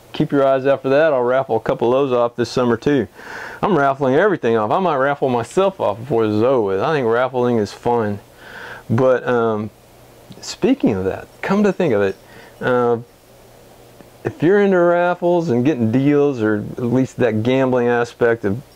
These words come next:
putting ten bucks in on something, check out two fly shops over in New Mexico. There's one in, uh, Taos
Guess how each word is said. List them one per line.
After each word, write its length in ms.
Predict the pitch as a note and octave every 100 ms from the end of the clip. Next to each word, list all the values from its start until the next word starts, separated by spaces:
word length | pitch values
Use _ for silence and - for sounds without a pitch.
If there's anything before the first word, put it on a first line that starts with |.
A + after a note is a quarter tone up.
| -
putting 240 | - A2 A2
ten 260 | D3 A#2+
bucks 260 | A#2 A#2 -
in 120 | B2
on 100 | A#2+
something, 340 | A#2 A#2+ B2 A#2+ - - - -
check 260 | - E4 F4+
out 220 | B3+ -
two 160 | G#3
fly 340 | F3+ E3+ D#3 D#3
shops 400 | - D3+ C#3+ -
over 360 | C#3 D#3+ F3 E3+
in 140 | B2
New 120 | B2 A2+
Mexico. 680 | B2 C3+ A2 - F#2+ F#2+ - - - - - - - - - - - - -
There's 280 | A2 A2
one 540 | A2+ C#3+ F3+ F3+ F#3 F3+
in, 500 | C3+ B2+ B2 A#2+ A#2
uh, 320 | G#2+ G#2 G2+
Taos 680 | - C3 D3+ A3+ G3+ - -